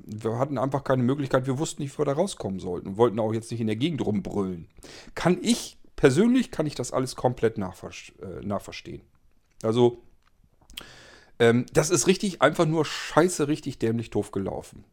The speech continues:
Das ist natürlich blöd. Man ka-, man könnte jetzt so einfach sagen, ja, warum habt ihr euch nicht mehr bemerkbar gemacht oder so? Aber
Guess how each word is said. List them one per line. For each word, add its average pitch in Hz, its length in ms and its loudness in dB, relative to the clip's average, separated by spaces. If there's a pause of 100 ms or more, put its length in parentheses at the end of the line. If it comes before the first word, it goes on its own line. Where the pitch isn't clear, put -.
(180)
Das - 400 -10
ist - 240 -6
natürlich - 300 -6
blöd. 135 300 4 (500)
Man 123 120 6
ka-, - 220 -6
man 120 160 2
könnte 185 240 8
jetzt 131 160 8
so 139 120 4
einfach 143 240 4
sagen, 139 320 8
ja, 131 120 2
warum 131 220 2
habt 147 180 4
ihr 127 60 4
euch 131 100 2
nicht 131 140 2
mehr 131 160 4
bemerkbar 123 560 2
gemacht 92 340 -8
oder 87 160 -8
so? 87 220 -6
Aber 123 240 8